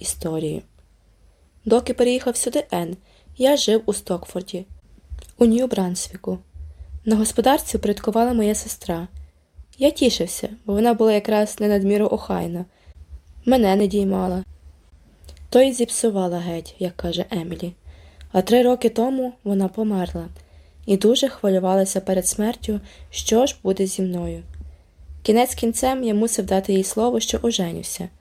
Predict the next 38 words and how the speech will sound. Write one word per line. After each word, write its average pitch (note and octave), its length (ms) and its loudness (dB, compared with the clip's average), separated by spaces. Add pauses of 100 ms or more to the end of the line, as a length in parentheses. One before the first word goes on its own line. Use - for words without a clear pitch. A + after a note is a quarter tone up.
(500)
Вона C#4 260 2
порадила B3 420 2
мені A3+ 200 2
взяти A3 340 0
за G3+ 100 0
жінку A3 440 -2
Емілі G#3 340 2
Скотт, - 440 -6 (640)
бо A3+ 140 6
й A#3 60 6
грошенята G#3+ 600 0
в G#3+ 40 0
неї G#3+ 200 0
водилося, G3+ 640 -2 (360)
і - 120 -2
господиня F#3+ 640 0
вона G#3 220 0
була G3 200 2
взірцева. F#3+ 680 -2 (540)
Я B3 160 2
сказав: A3 480 2 (520)
«Та - 220 0
Емілі A#3+ 340 2
Скотт D#4+ 340 0
на B3 100 0
мене A#3+ 240 0
і B3 100 0
дивитися A#3 500 0
не F#3+ 100 2
схоче». F3+ 540 -4 (500)
А G3 100 -4
сестра A3 400 2
відповіла: G#3 640 0 (500)
«Ти - 120 2
освідчись - 680 0
і C4+ 60 -2
сам A3+ 280 0
побачиш». G3+ 680 -4